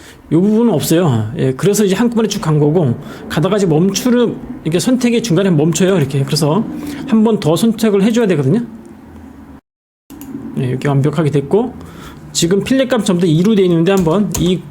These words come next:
값 그대로 진행을 하겠습니다. 그럼 이런 식으로 이제 진행이 됩니다. 이렇게.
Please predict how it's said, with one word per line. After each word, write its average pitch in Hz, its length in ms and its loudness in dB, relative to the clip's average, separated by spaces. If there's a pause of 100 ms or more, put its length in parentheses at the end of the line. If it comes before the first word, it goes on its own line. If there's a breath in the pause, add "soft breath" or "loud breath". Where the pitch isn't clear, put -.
값 190 200 -4
그대로 165 300 2
진행을 156 440 0
하겠습니다. 143 640 0 (460 loud breath)
그럼 180 120 2
이런 233 260 2
식으로 226 600 2
이제 175 420 2
진행이 180 440 2
됩니다. 135 280 2
이렇게. 135 380 0